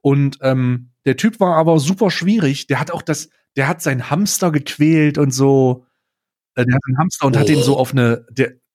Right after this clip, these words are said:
Speaker 1: die krasseste Geschichte überhaupt im Kontext dazu.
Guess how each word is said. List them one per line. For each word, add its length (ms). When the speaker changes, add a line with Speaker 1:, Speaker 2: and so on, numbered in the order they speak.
Speaker 1:
die 140
krasseste 440
Geschichte 340
überhaupt 380
im 160
Kontext 500
dazu. 460